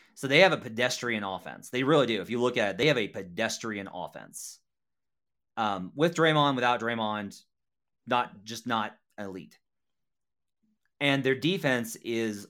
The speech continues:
largely built on their ability to switch everything, especially with Draymond.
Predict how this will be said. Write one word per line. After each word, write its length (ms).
largely 560
built 240
on 140
their 200
ability 600
to 100
switch 340
everything, 720
especially 500
with 160
Draymond. 640